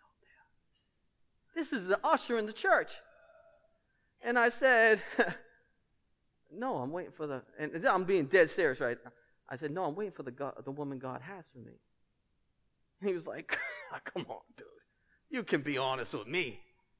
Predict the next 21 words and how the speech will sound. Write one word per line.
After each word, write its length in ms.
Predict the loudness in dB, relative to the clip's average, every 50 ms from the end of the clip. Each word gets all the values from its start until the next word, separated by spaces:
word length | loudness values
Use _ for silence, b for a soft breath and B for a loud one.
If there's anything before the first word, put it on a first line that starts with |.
| _ _ _ _ _ _ _ _ _ _ _ _ _ _ _ _ _ _ _ _ _ _ _ _ _ _
You're 120 | 0 0
killing 440 | 0 2 6 8 8 8 8 2 0
it 100 | -2 -4
with 140 | -6 -8 -10
the 80 | -10 -6
ladies 440 | -4 -4 -6 -6 -8 -12 -14 -12
out 200 | -12 -12 -12 -12 -14
there." 220 | -16 -18 -18 -18 -20 _ _ _ _ _ _ _ _ _ _ _ _ _ _ _ _
I 60 | -10
was 100 | -10 -8
like, 200 | -8 -10 -10 -10 -16 _ _ _ _ _ _ _ _ _ _
"No, 340 | -8 0 2 2 2 0 -4 -10 -18 _ _ _ _ -20 -20 _ _ _ _ _ _ _ _ -4
I'm 200 | -2 -2 0 0
waiting 280 | -2 -2 -2 -4 -10
for 140 | -12 -10 -8
the 80 | -8 -6
woman 240 | -4 -4 -4 -4
God 180 | -4 -4 -4 -4
has 200 | -4 -6 -6 -8
for 100 | -8 -12
me." 180 | -12 -12 -14